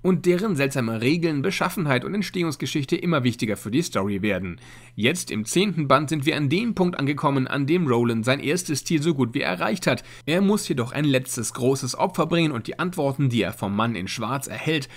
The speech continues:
werden ziemlich mindblowing sein. Stephen King sagt, dieser Zyklus sei sein wichtigstes Werk und die Autoren und Künstler der Comicreihe haben alles getan, um das auch zu würdigen.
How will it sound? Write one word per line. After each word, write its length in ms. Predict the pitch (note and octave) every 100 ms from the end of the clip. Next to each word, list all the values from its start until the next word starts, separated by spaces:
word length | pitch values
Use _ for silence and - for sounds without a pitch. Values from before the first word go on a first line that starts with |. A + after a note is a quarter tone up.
| -
werden 300 | - G#2+ C3+
ziemlich 420 | D#3+ B2 G2+ D#3 D#3
mindblowing 680 | G2+ G#2 - A2 G2+ G2
sein. 360 | G2+ F#2+ E2+ - - - - -
Stephen 480 | - A#2+ F#2 G2+
King 320 | - E3+ A3 C3+
sagt, 420 | C3 C#3 - B2+
dieser 300 | G3 F3 C#3+
Zyklus 420 | E3+ D3+ D3+ C#3
sei 160 | G#2 G#2+
sein 240 | C3 C3+
wichtigstes 540 | C#3 C3 A#2+ B2+ A2+
Werk 300 | B2+ F3 D#3+ - - -
und 340 | B2 A#2 -
die 220 | D3+ B2 E2
Autoren 480 | G2+ - E3+ E3+
und 140 | A#2 A2
Künstler 420 | E3+ F#3+ - E3+
der 140 | G#2
Comicreihe 600 | - D3+ D#3+ C#3+ C3 D3
haben 240 | C3 C#3 D#3
alles 260 | F#3 A3
getan, 360 | - C#3+ A#2 A2+
um 140 | E3+
das 200 | B2+ A2
auch 160 | - G#2+
zu 220 | - F3+
würdigen. 440 | A2+ F#2 F#2+ F2+